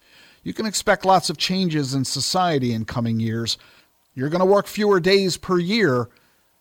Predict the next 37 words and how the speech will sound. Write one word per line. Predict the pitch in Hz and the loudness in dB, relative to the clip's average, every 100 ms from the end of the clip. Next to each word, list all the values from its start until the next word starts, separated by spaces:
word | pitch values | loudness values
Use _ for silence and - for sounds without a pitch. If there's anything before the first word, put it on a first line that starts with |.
| _ | _
but | 170 160 | -6 0
you'll | 139 | 2
work | 139 113 123 | 2 0 0
more | 113 104 | -2 0
years. | 135 127 82 - - _ _ - | 0 0 -2 -8 -10 _ _ -6
You'll | 120 | -6
change | - 160 160 143 | -2 -2 0 0
your | 139 | -2
career | - 147 156 151 | -2 0 4 4
many | 135 160 170 | 2 2 0
times | 143 - 208 196 143 120 117 | -2 -4 -2 0 0 -2 -4
to | - | -8
keep | - 156 143 | -8 -6 0
up | 165 - | 0 0
with | 131 | -6
changes | - 175 160 143 131 | -4 -2 -2 -4 -4
in | 123 | -4
technology, | 120 - 151 180 180 156 165 | -6 -6 -2 0 0 -2 -6
consumer | 151 113 - 135 127 | -6 -6 -4 -2 -4
demand, | 120 143 160 160 147 - | -2 0 0 -2 -4 -8
and | 170 185 | -6 -2
your | 165 165 | 0 0
own | 165 | 0
interests. | 190 208 135 - - - - - - - _ | 0 -2 -4 -4 -6 -6 -14 -18 -20 -20 _
And | 113 104 | -8 -2
that | 131 202 127 | 2 2 2
means | 120 117 127 - - - | 0 0 -2 -4 -10 -14
you | - 139 208 | -2 2 2
need | 208 180 | 2 -2
to | |
make | 175 151 | -2 -4
sure | - 156 156 147 | -2 2 2 2
you | 127 117 151 247 | 0 -2 2 2
have | 196 196 | 0 -4
a | 185 | -4
financial | - 165 156 165 147 | -6 -6 -4 -4 -6
plan | 208 196 120 107 | -2 -2 -2 -4